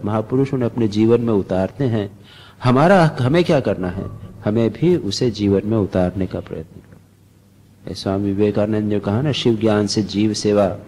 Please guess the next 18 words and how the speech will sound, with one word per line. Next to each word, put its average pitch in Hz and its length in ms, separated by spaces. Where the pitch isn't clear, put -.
स्वामी 104 280
श्री 107 160
रामकृष्ण 101 520
ने 101 120
जो 101 160
उपदेश 98 360
दिया 95 260
है, 95 160
वाराणसी 110 500
सेवाश्रम 110 540
में 151 360
रोगियों 110 480
की 113 140
सेवा 127 640
नारायण 120 400
भाव 95 240
से - 160
कर, - 260